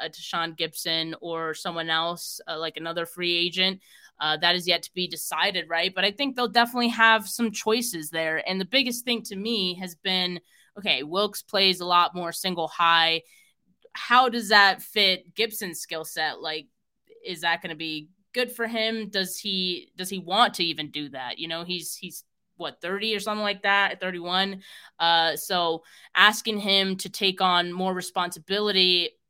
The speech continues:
compared to what he had last season, will he be willing to do that? That's m-, kinda my biggest question. Does Steve Wilks see him as a guy who can take on that extra responsibility? That's kind of the decision that they need to make.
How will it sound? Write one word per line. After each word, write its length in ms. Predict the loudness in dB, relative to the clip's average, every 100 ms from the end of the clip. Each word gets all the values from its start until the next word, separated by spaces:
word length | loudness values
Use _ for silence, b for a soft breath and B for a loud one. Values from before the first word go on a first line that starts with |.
| -12
compared 300 | -8 -4 -4
to 80 | -4
what 180 | -4
he 80 | 0
had 200 | 0 0
last 360 | 0 0 0 -6
season, 560 | -10 -8 -6 -6 -8 -14 _ _ _ _ _ _ _ -6
will 240 | 0 2
he 120 | 2
be 120 | -2
willing 260 | 0 0 2
to 120 | 0
do 180 | -4 -8
that? 240 | -8 -4 2
That's 220 | 2 0
m-, 100 | -10 0
kinda 240 | 2 2
my 220 | 2 2
biggest 300 | 2 -4 -6
question. 480 | 0 0 0 -4 -4 B B -14
Does 120 | -10
Steve 300 | -4 -2 -2
Wilks 440 | -2 2 2 2
see 300 | -4 2 4
him 220 | 4 2 0
as 160 | -2
a 40 | 2
guy 300 | 4 6 4
who 160 | -2
can 160 | -8 -4
take 240 | -2 0
on 220 | 0 0
that 120 | 2 0
extra 280 | 0 -4
responsibility? 960 | -6 -4 -4 -4 -6 -6 0 2 2 -2 B B -6
That's 160 | -4
kind 160 | 0 0
of 60 | 0
the 60 |
decision 500 | -6 -6 -6 -4 -2
that 140 | -2 -4
they 80 |
need 160 | -4 -2
to 120 | -4
make. 360 | 2 2 2